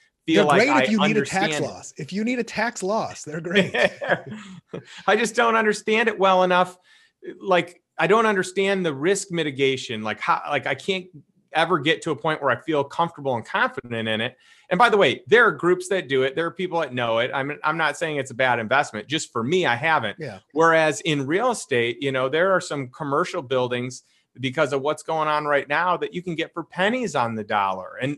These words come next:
Speaker 1: and I mean, another one of my favorite investments was, uh, with a group where I'm an L P, and we bought American Airlines, uh, former headquarters. And this thing is a gorgeous, uh, complex, a three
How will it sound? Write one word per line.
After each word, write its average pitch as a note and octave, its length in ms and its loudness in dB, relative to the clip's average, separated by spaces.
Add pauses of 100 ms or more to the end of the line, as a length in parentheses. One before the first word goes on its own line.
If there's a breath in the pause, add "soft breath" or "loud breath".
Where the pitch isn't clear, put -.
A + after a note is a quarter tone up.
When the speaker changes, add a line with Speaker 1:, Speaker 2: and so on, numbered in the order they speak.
(100)
Speaker 1:
and C#3+ 280 -4 (140)
I C#3+ 60 0
mean, D3+ 260 -4
another D#3 400 0
one F3 180 2
of F3 60 0
my E3 140 0
favorite F3 400 -2
investments D#3+ 600 -4
was, D3 220 -4 (400 soft breath)
uh, D3 240 4
with D#3 140 0
a D3 40 -2
group D#3+ 300 2
where E3 120 2
I'm D#3+ 140 0
an D3+ 60 -4
L D#3 160 2
P, G3 340 0
and D3+ 140 0
we D3 120 -2
bought D#3+ 360 4
American D#3+ 460 -2
Airlines, D3+ 720 0
uh, C#3+ 240 2
former E3 380 -2
headquarters. D3 920 -4
And C#3+ 240 -2
this E3 160 -8
thing E3 240 -6
is D3 180 -6
a C#3 300 0 (420 soft breath)
gorgeous, E3+ 840 0
uh, B2 460 4 (140)
complex, D#3+ 720 0
a A#2 60 -6
three F#3+ 640 -6